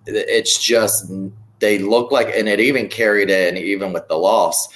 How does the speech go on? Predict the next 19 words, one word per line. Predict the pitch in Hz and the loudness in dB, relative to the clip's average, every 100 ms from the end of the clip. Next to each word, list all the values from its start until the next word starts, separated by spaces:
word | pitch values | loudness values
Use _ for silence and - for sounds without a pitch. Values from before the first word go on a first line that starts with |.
| - - - | -20 -12 -2
it | 101 | 0
even | 127 117 | 0 0
carried | 120 104 98 | 0 2 2
into | 95 90 90 | 0 -2 -2
that. | 104 107 73 | 0 0 -2
You | 90 | -6
could | - - | -6 -4
see | - 113 101 | 0 0 -2
more | 95 92 92 90 87 85 - _ _ _ | -2 0 2 2 2 0 -6 _ _ _
no-look | 90 107 107 101 - | -4 2 4 2 0
passes, | 90 80 - 73 76 95 | 0 0 0 -2 -4 -4
more, | 95 98 95 92 90 87 - - _ - | 0 4 4 4 2 0 -6 -20 _ -4
um, | 90 85 85 82 78 78 | 0 2 4 2 0 -2
they | 95 90 | -2 -2
knew | 92 101 104 | 0 0 2
where | 101 | 2
each | 95 92 | 2 0
other | 104 90 87 | 0 0 0
was, | 82 87 82 78 78 76 - | 2 2 2 0 -2 -2 -4